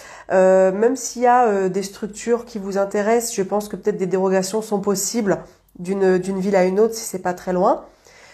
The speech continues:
Euh, et concernant, je vous dis, les assistantes maternelles, où là, c'est, euh, c'est plus simple,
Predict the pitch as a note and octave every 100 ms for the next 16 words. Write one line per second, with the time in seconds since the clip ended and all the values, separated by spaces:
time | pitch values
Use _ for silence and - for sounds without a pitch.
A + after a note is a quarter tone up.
0 | _ - F#3+ F#3+ F#3 F#3 F3+ F3+ F3+ F3+
1 | - G#3 G#3+ A3+ A3+ G#3+ A3+ G#3 G3+ A#3
2 | B3 F#3+ F#3 - G#3+ G#3 G3+ G3+ G#3 A3
3 | F#3 G3 G#3 - F#3+ - - _ _ -
4 | F3+ F3 - - A1 F2+ - F#3+ F3+ -
5 | A#3+ A#3 A3+ A3+ - B3+ B3+ F#3+ -